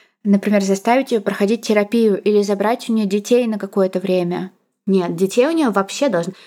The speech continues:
Speaker 2: Ну, то есть здесь такая грань, когда ты не хочешь забирать ребёнка от настоящих
Speaker 1: Да.
Speaker 2: родителей, потому
Speaker 1: Да.
Speaker 2: что для ребёнка это огромная травма.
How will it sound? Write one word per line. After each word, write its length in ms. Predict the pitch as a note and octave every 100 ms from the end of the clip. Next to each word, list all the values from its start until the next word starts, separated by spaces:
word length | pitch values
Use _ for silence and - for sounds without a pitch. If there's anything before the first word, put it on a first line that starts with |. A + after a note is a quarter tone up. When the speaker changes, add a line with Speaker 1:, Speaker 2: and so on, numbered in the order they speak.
| - -
Speaker 2:
Ну, 80 | B3+
то 100 | C#4+
есть 240 | C4 -
здесь 280 | A3+ B3+ D#4+
такая 280 | C4+ B3+ A#3
грань, 260 | B3+ F4+
когда 240 | G4+ B3+ A3+
ты 100 | A3+
не 120 | A3+
хочешь 440 | A3+ C4 C4 A3 G3+
забирать 420 | G#3 G#3 A3 G3
ребёнка 460 | G#3+ G#3+ G#3+ G3+ G3
от 80 |
настоящих 540 | G3 G3 A3 A3 G3+ F#3+
Speaker 1:
Да. 20 |
Speaker 2:
родителей, 500 | G3 F#3 F4+ F4 C#4
потому 320 | B3+ A3 G3+
Speaker 1:
Да. 60 | F#3+
Speaker 2:
что 100 | G3
для 140 | G#3
ребёнка 380 | G3 F#3 C#4+ D#4+
это 120 | B3 G3
огромная 640 | F#3+ A#3 C4+ B3 A#3 A3+ - _
травма. 280 | - G#3